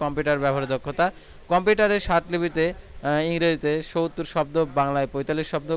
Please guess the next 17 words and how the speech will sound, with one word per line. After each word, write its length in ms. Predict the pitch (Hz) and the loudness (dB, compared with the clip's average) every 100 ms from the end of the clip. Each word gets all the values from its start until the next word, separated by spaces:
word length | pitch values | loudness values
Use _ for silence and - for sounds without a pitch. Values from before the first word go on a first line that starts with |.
| 160 | -4
কম্পিউটার 360 | 147 139 139 139 | -4 -2 -2 -2
মুদ্রা 240 | 135 135 139 | -4 -2 -2
অক্ষরকে 300 | 151 135 135 - | -2 -6 -6 -4
সর্বনিম্ন 400 | 131 135 131 131 127 | -4 -4 -6 -6 -4
গতি 200 | 143 185 - - - - 139 | -4 -4 -6 -16 -20 -8 0
বাংলায় 340 | 165 165 151 233 - - - - _ _ _ - - | 2 4 2 0 -8 -20 -20 -20 _ _ _ -20 -6
তিরিশ 240 | 170 185 208 156 | 0 2 0 -2
এবং 140 | 156 151 135 - - - _ _ 143 | -4 -4 -8 -12 -20 -20 _ _ 2
বাংলায় 260 | 170 185 185 | 4 4 2
বিশ 120 | 202 185 | -2 -2
এবং 100 | 170 | -2
ইংরেজিতে 280 | 156 156 147 139 | -4 -4 -4 -4
তিরিশ 180 | 151 151 | -4 -2
শব্দের 240 | 156 139 135 | -2 -2 -2
গতি 140 | 127 127 | -2 -4
থাকতে 220 | 120 - 117 | -6 -6 -8
হবে। 200 | 98 98 | -8 -8